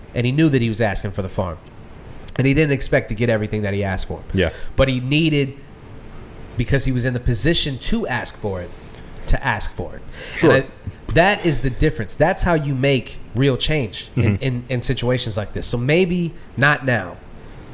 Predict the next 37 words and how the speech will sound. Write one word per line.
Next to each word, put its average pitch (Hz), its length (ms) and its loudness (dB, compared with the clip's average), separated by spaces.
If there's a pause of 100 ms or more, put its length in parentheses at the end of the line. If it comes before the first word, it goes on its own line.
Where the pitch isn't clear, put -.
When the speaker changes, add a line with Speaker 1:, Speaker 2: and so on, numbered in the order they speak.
(440)
Speaker 1:
You, 104 200 -6
we're 131 180 2
not 131 200 2
gonna 123 140 2
get 113 260 0
this 107 140 -2
shit. 90 260 -4 (520)
This, 104 220 -2
these 98 460 -4
U 117 120 2
F 107 100 -2
C 110 120 -2
fighters 95 360 -4
are - 20 -6
not 101 140 -2
gonna 95 120 -4
get 92 200 -4
this 85 100 -6
shit. - 200 -8 (160)
Speaker 2:
Yeah. 82 160 0 (120)
Speaker 1:
But 123 220 2 (360)
when 135 140 0
you 131 80 0
get 151 160 4
a 170 60 0
guy 131 260 2
in 120 120 2
a 113 40 -2
position 110 480 0
that 107 100 -2
Francis 117 440 -2
was 98 160 -4
in, 95 280 -2 (960)
uh, - 20 0 (600)
uh, 95 320 0
with, 104 240 -2
with, 110 160 0